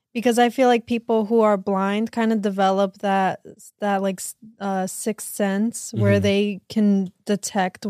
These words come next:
Speaker 1: something around them because they can't see, so they kind of train themselves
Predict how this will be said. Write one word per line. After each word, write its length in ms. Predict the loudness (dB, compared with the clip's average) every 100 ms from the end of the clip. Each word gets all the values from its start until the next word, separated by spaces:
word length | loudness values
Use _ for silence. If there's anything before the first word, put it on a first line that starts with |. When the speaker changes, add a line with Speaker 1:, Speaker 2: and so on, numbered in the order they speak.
| -10
Speaker 1:
something 460 | -4 -2 0 -2 -2
around 400 | -2 -2 0 0
them 180 | 0
because 260 | -2 -2 -2
they 120 | -2
can't 280 | -2 -4 -2
see, 300 | -4 -4 -4
so 180 | -4 -4
they 360 | -2 -2 -4 -10 _ _ _ _
kind 200 | -4 -2
of 100 | -2
train 320 | -2 -2 -2
themselves 600 | 0 -2 0 0 0 -2